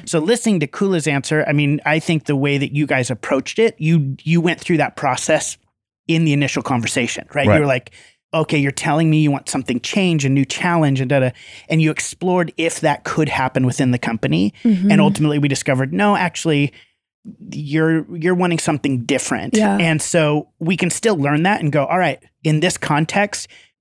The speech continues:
Speaker 1: it wasn't one of those things," but you might learn from somebody else that, nope, they got a higher salary or there's an opportunity to advance or something like that.
Speaker 2: Right.
Speaker 1: And then you could know how you're going to attract and retain talent.
Speaker 2: That's a good question.
Speaker 3: Yeah, I will say too, like, getting a little bit more specific,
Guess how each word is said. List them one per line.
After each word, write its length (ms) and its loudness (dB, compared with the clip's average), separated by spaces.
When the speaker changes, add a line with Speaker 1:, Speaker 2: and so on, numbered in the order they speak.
Speaker 1:
it 220 0
wasn't 380 2
one 220 2
of 140 -2
those 260 0
things," 320 -4
but 160 -4
you 100 2
might 300 -2
learn 600 0
from 220 -2
somebody 340 -2
else 280 0
that, 180 -2
nope, 220 2
they 180 -2
got 160 2
a 40 0
higher 240 -2
salary 680 -2
or 320 0
there's 200 -2
an 60 -2
opportunity 580 0
to 160 0
advance 520 -2
or 160 -2
something 340 0
like 220 0
that. 240 0
Speaker 2:
Right. 120 4
Speaker 1:
And 80 2
then 140 2
you 100 2
could 200 -6
know 340 2
how 240 -2
you're 180 2
going 200 0
to 100 0
attract 380 -4
and 100 0
retain 300 -4
talent. 340 -8
Speaker 2:
That's 140 -2
a 40 -6
good 120 -4
question. 460 0
Speaker 3:
Yeah, 200 2
I 120 2
will 180 -2
say 180 -2
too, 400 2
like, 440 -2
getting 260 2
a 40 0
little 220 0
bit 100 0
more 160 2
specific, 680 -2